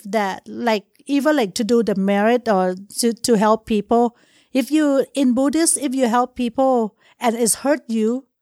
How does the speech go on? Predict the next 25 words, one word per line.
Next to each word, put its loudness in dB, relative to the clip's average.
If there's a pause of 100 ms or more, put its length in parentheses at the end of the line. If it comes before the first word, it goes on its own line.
(520)
it's 0
not -2
good. -4 (600)
You 0
have 0
to 0
be -2
comfortable -2
to -4
do 0
something -2
to -2
help 0
people -2
and -6
it's -2
comfort -2
you. 0 (320)
It's 2
good. 2 (500)
And 2
then 4
you, -2 (420)
you 0
shouldn't 0